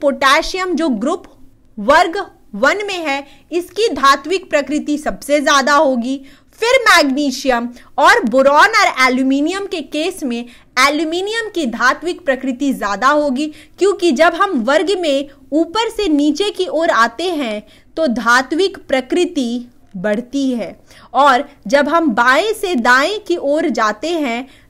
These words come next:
तो अधात्विक प्रकृति बढ़ती है।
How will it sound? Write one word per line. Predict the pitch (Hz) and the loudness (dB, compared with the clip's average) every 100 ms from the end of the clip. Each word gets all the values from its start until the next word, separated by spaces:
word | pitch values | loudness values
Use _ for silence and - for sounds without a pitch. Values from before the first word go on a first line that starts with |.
| - | 0
तो | 320 | 0
अधात्विक | - - 320 415 440 254 262 277 311 349 392 - | -2 -2 2 4 2 0 2 2 2 -2 -2 -4
प्रकृति | - 226 - 247 240 302 359 427 - - - | -6 -4 -2 -4 -2 0 2 2 -2 -20 -10
बढ़ती | 202 208 214 220 214 | -4 -4 -6 -10 -10
है। | 214 185 | -8 -8